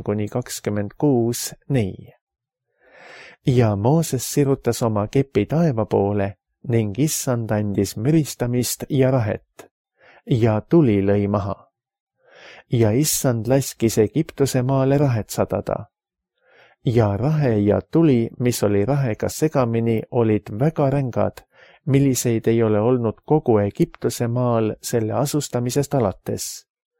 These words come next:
Ja rahe lõi maha kogu Egiptuse maal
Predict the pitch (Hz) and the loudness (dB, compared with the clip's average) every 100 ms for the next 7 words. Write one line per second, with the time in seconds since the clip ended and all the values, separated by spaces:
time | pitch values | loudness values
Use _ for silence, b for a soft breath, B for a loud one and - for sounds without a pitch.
0 | B B B B B B 139 120 110 107 | B B B B B B 2 4 4 4
1 | 147 151 127 117 113 110 143 139 113 143 | 2 4 4 4 4 2 0 -2 -2 0
2 | 143 113 104 101 165 - - 123 - 107 | 0 2 2 2 -2 -4 -4 -4 -2 -2
3 | 107 95 98 | 0 0 0